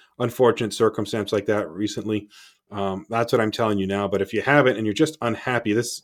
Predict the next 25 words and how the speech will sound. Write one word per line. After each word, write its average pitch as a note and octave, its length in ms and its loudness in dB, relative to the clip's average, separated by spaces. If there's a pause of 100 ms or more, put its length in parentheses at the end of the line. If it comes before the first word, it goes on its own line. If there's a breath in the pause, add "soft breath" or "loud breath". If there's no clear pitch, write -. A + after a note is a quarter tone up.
applies B2 360 2
just B2 120 -6
to - 60 -6
someone A#2+ 280 0
who's, G#2+ 120 -2 (100)
is G#2 200 -8
not A#2+ 180 2
unhappy A#2 380 0
in A2 60 0
their G2+ 100 2
life G#2 180 2
situation. G2 520 -4 (320 soft breath)
It's G#2+ 140 -8
the A2 60 -4
same A2+ 300 -2
thing. F#2 300 -8 (460)
Go A#2+ 440 4 (240)
get G#2 320 0 (220)
what G2+ 360 -4
you G2+ 100 -6
are F2 100 -4
worth, F2 340 -6
'cause F#2+ 180 -12
you A#2 120 -2
are G#2+ 60 4